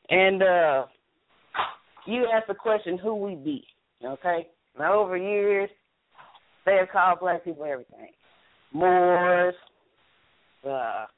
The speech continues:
of course, you know, the N-word. I'm getting around to that, but I'm gonna just be polite to warm me up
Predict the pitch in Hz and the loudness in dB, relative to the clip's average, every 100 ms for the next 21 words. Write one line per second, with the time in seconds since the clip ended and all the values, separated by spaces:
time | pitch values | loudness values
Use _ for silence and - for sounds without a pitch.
0 | - - - _ - - - 180 170 147 | -20 -20 -20 _ -10 -8 0 0 0 0
1 | 175 156 143 131 139 185 180 185 185 185 | 0 2 0 0 0 0 2 4 4 4
2 | 185 _ _ - 160 190 196 196 190 185 | 0 _ _ -6 0 0 2 4 2 2
3 | 190 143 160 147 151 156 160 175 156 170 | -2 2 0 0 -6 -4 -6 -6 -2 -2
4 | 160 - 147 170 151 151 139 | -2 -6 0 0 2 0 -2